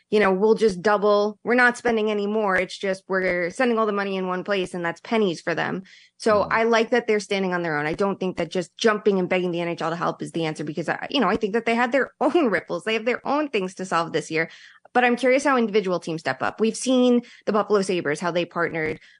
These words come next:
Speaker 1: with the Buttes. We saw the Pittsburgh Pe-, Penguins. They've never had a women's hockey team there, you know, from any of these entities, and yet they've been so quick to be a part of it. So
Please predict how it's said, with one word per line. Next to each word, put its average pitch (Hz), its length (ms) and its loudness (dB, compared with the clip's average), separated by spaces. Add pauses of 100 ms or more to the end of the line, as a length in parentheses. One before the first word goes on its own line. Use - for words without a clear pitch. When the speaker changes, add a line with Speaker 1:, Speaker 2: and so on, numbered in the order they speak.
Speaker 1:
with 190 200 2
the 190 40 -2
Buttes. 175 360 -4
We 226 100 0
saw 226 380 4
the 220 80 -2
Pittsburgh 233 300 -2
Pe-, 208 200 0 (100)
Penguins. 220 420 -2
They've 233 200 2
never 320 340 0
had 349 240 0
a 370 40 -2
women's 226 240 -2
hockey 214 240 -4
team 214 260 -2
there, 220 340 2 (200)
you 233 80 0
know, 247 80 0
from 254 180 -2
any 339 220 -2
of 269 80 -4
these 240 160 -2
entities, 226 500 -4
and 220 160 4
yet 220 260 2
they've 202 460 2
been 202 400 2 (220)
so 240 440 0
quick 233 300 -4
to - 80 -10
be 185 140 -4
a 175 40 -2
part 175 300 -2
of 139 60 -6
it. 107 160 -8 (240)
So 208 340 4